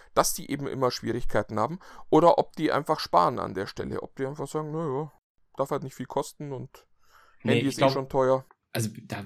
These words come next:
Speaker 2: da kann ich mir nicht vorstellen, dass da, also ich, ich möchte das gar nicht auf die Asiaten beziehen, sondern dass da ein so großer Konzern wie Samsung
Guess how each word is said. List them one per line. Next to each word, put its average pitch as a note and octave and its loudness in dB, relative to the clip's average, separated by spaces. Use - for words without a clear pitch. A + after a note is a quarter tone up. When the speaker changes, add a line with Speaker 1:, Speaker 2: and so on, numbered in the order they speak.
Speaker 2:
da - -12
kann G2 -8
ich G2+ -2
mir A2+ 4
nicht A#2 0
vorstellen, G#2 -2
dass F#2+ -10
da, G#2 -4
also G#2 -6
ich, G2 -12
ich G#2+ -12
möchte G#2+ -4
das A2 -2
gar A2 0
nicht G#2+ 0
auf - -16
die - -6
Asiaten G#2 0
beziehen, F#2+ -2
sondern G2 -6
dass F#2+ -8
da G2+ -6
ein F#2+ -4
so A2+ -2
großer A2+ -4
Konzern G2+ -4
wie G2 -2
Samsung G2+ -2